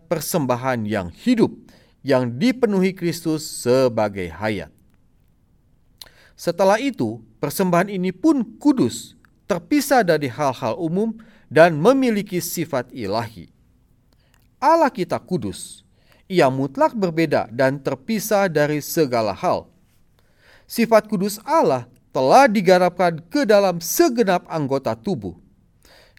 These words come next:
Karena tubuh ini kudus dan unik, berbeda dengan berbagai macam perkumpulan, asosiasi, dan setiap macam organisasi kemasyarakatan. Tubuh ini kudus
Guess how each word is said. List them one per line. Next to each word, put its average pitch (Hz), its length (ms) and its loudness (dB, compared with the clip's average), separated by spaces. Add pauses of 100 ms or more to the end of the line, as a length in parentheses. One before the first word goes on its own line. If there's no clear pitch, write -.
Karena 135 400 0
tubuh 196 400 -2
ini 165 160 -4
kudus 220 480 -2
dan 175 240 0
unik, 185 400 -2 (400)
berbeda 123 800 2
dengan 120 320 -4
berbagai 139 560 0
macam 123 480 -4
perkumpulan, 170 880 -2 (240)
asosiasi, 165 1200 -2
dan 131 320 2
setiap 196 640 -2
macam 165 640 -2
organisasi 135 800 -4
kemasyarakatan. 117 1040 -4 (1120)
Tubuh 240 320 4
ini 165 240 -4
kudus 185 560 -2